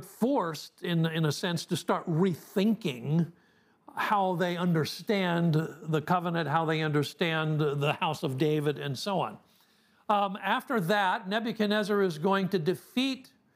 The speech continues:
Necho two at the Battle of Carchemish in six oh five. Well, that's gonna change things because up to this point then, since Necho deposed,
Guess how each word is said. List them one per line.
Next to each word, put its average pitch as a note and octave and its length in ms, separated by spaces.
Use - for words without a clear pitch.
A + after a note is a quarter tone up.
Necho F#3+ 460
two F#3 560
at E3 140
the - 80
Battle E3+ 380
of E3 160
Carchemish F#3 840
in F3 120
six - 320
oh F3 140
five. G#3+ 640
Well, G3 160
that's A3+ 340
gonna C#4+ 220
change F#3+ 440
things F3+ 320
because G3 400
up F#3 160
to G3+ 80
this B3 260
point F#3+ 360
then, F3 340
since G3 300
Necho G#3 680
deposed, F#3 840